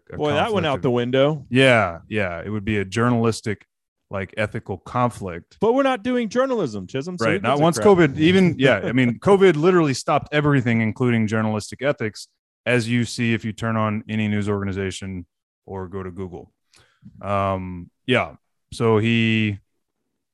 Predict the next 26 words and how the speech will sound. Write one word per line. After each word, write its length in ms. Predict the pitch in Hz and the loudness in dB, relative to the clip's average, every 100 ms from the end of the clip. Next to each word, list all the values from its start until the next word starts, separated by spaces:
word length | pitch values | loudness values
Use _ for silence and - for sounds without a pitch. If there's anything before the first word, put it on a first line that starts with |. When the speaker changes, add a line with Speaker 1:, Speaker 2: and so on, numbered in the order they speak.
| _ | _
Speaker 1:
uh, 340 | 104 101 98 90 | -8 -6 -6 -8
started 260 | - 127 123 | -2 0 2
having 200 | 127 123 | 2 2
his 80 | 113 | 2
brother 300 | 120 117 117 | 2 4 4
on 420 | 113 113 113 110 | 4 4 2 0
because 240 | 98 107 | -2 -6
his 120 | 98 | -6
brother 260 | 95 104 107 | -4 -2 -2
became 340 | 101 - 104 | -4 -6 -4
the 60 | 101 | -4
hero 300 | 101 107 104 | -2 0 0
of 100 | 98 | -2
covid, 400 | - 104 101 98 | -2 0 0 0
despite 540 | 131 - - 254 269 - | 0 0 4 6 6 2
the 80 | |
fact 640 | 220 247 226 175 160 - - _ _ _ _ _ _ _ | 0 6 8 8 6 0 -20 _ _ _ _ _ _ _
that 100 | 127 | 4
he 100 | 139 | 4
was 200 | 131 - | 4 0
killing 640 | - 202 190 156 147 147 - _ _ _ _ _ | -2 2 4 4 4 2 -2 _ _ _ _ _
old 220 | - 175 147 | 4 4 4
folks 480 | 131 123 123 - - | 4 4 2 -10 -4
in 160 | 127 123 | 2 4
New 60 | |
York 300 | 139 135 131 | 4 4 2